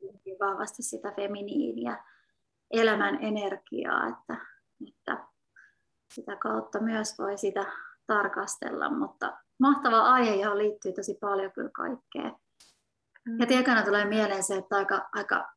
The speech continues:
Speaker 1: monesti on itse törmännyt siihen, että jos puhuu antautumisesta, niin ihmisillä tulee semmosia mielikuvia tai semmosia ajatuksia, jotka liittyy siihen ensimmäisenä just siitä, että,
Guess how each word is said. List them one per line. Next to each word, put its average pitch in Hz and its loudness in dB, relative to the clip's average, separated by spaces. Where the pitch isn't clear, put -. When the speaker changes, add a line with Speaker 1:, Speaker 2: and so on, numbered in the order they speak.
Speaker 1:
monesti 214 2
on 190 -2
itse 196 -2
törmännyt 185 -4
siihen, 214 2
että - -10
jos - -4
puhuu 202 2
antautumisesta, 202 0
niin - -2
ihmisillä 233 4
tulee 196 -2
semmosia 190 -4
mielikuvia 208 -2
tai 196 -2
semmosia - -2
ajatuksia, 208 -2
jotka - -4
liittyy 190 0
siihen 196 -6
ensimmäisenä - -4
just 214 -10
siitä, 370 0
että, - -6